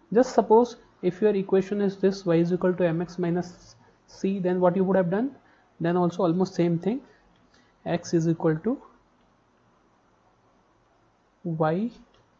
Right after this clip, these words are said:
this time it will be plus C, plus C divided by M. So both of them are having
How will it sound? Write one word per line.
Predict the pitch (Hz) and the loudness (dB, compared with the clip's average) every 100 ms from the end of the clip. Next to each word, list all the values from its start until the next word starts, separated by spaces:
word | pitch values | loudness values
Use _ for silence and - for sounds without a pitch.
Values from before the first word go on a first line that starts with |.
| - | -6
this | 170 170 | -4 -2
time | 208 | -2
it | 185 | -2
will | 180 | -2
be | 190 285 - | -2 -4 -4
plus | - 233 - - | -2 -2 -2 -6
C, | 156 - _ _ _ - | -6 -6 _ _ _ -8
plus | 180 185 - - | -6 -6 -10 -4
C | 175 247 - _ _ _ _ _ _ 170 | -2 -2 -8 _ _ _ _ _ _ -4
divided | 160 156 151 156 | 0 0 -2 -6
by | - - _ | -10 -16 _
M. | 190 160 156 - - _ _ _ _ _ _ _ _ _ _ | -6 -6 -6 -18 -20 _ _ _ _ _ _ _ _ _ _
So | - 214 | -12 -8
both | 180 220 233 | -2 0 2
of | 247 | 2
them | 214 220 | 2 0
are | 220 | -2
having | 190 180 196 208 | 0 0 0 -6